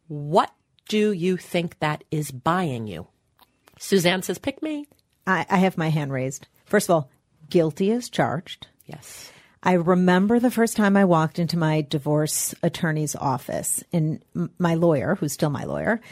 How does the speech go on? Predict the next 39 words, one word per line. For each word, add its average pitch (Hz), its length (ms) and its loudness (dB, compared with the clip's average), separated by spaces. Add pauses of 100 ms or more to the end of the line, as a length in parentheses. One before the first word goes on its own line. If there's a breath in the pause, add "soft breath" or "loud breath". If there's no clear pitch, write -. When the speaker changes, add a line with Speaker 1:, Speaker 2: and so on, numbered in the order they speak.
(340 loud breath)
Speaker 2:
is 190 220 6
a 185 80 6
young 170 340 2
woman. 185 580 -4
You 240 120 4
know, 269 60 6
we 285 120 2
could 277 100 4
be 277 120 2
friends, 170 540 0
colleagues, 185 720 0
right? 170 220 4
So 196 80 6
it 175 40 6
made 185 260 6
it 185 80 4
almost 170 380 0
easier 240 600 2 (160)
because 175 520 2
I 175 120 4
already 170 240 2
had 160 180 0
that 165 200 2
vibe 165 440 0
of, 170 160 -4
like, 160 260 0
"Oh, 330 300 2
in 160 140 -2
another 220 300 4
circumstance, 285 540 -2
we 208 80 0
could 220 140 -6
be 180 80 -2
friends." - 720 -2 (600 loud breath)
And 175 120 2
I 165 120 2
walked 160 560 0
in 226 420 2 (560)
and 190 200 4